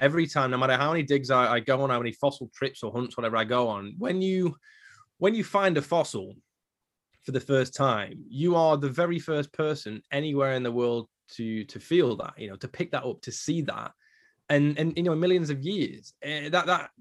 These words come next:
that individual is preserved over millions and millions of years to eventually to be found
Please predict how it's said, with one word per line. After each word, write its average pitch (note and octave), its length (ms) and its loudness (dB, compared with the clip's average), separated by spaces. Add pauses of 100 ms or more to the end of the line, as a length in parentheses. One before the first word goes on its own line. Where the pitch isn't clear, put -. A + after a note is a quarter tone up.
that E3+ 140 0
individual E3 420 6
is C3 80 -4
preserved D3 480 2
over C3 160 0
millions D#3 280 -2
and D3+ 60 -4
millions D3 220 -2
of B2+ 80 -4
years C3+ 220 2
to - 100 -8
eventually C3+ 500 0
to A2+ 120 -12
be A#2+ 80 -6
found B2 400 -2